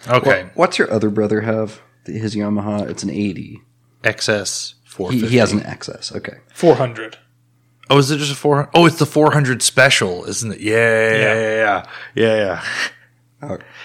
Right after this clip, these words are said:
Speaker 1: It might as well say L T D on the <laughs> side of it.
Speaker 2: <laughs>
Speaker 1: Um,
Speaker 3: I think I did the T X five hundred at some point.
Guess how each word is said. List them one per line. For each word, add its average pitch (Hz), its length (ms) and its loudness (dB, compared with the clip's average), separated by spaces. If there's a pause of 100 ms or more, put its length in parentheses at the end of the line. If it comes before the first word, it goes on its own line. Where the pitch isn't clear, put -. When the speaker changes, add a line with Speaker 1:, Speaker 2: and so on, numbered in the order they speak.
Speaker 1:
It 147 180 6
might 151 340 8
as 143 180 4
well 131 160 6
say 117 320 4
L 113 200 6
T 110 280 2
D 98 240 -2
on 90 160 -4
the - 60 -8
<laughs> - 20 0
side - 600 4
of 147 200 4
it. 127 380 2
Speaker 2:
<laughs> - 100 -4
Speaker 1:
Um, 120 180 2 (160)
Speaker 3:
I 165 100 8
think 240 200 6
I 285 120 8
did 233 220 0
the 185 80 2
T 175 260 2
X - 220 0
five 139 360 -4
hundred 123 580 -8
at 120 120 -16
some 110 320 -8
point. - 580 -14